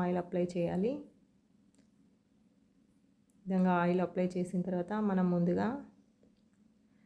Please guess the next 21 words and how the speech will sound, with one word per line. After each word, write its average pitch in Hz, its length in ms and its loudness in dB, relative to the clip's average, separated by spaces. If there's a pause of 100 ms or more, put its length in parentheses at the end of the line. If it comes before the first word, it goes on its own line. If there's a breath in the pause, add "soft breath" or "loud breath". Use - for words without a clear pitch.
(260 soft breath)
ప్రిపేర్ 190 300 -2
చేసి 185 200 -4
పెట్టుకున్న 185 400 -4 (400)
చిన్న 180 160 -4 (120)
చిన్న 185 200 0
పిండి 175 260 0
ముద్దలు 170 300 0
ఉన్నాయి 175 220 0
కదండి, 175 360 0 (500)
వాటిని 190 320 -2 (840 soft breath)
ఒక్కొక్కటిగా 180 480 -2 (100)
తీసుకుంటూ 180 500 -4 (920)
చిన్న 180 160 -2 (120)
చిన్నగా 180 320 -2 (140)
అరచేతి 180 420 -4
వెడల్పుగా 180 600 -4 (600)
చిన్న 190 300 -6
చిన్న 185 160 2 (100)
గారెలుగా 175 460 0
ఒత్తుకుందామండి. 170 680 -4 (1700 soft breath)
అదేనండి, 180 440 -2